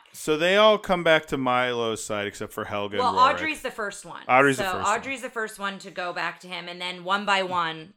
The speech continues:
Speaker 2: they all stay behind.
Speaker 1: Yes.
Speaker 2: And I like that, the way they did that where, um,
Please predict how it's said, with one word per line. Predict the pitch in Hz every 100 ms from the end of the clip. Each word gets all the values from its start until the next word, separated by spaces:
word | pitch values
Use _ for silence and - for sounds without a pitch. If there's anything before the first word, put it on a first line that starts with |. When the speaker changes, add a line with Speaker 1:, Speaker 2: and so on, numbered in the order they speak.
| -
Speaker 2:
they | 180
all | 165 156
stay | - 170 151
behind. | 143 143 123 123
Speaker 1:
Yes. | -
Speaker 2:
And | 226
I | 262
like | 285 349 -
that, | 349 320 214 - _ _ _ _ _
the | 226 233
way | 233 240
they | 240 233
did | 214 214
that | 220 202
where, | 196 196 185 180 175 -
um, | 175 165 151 147 147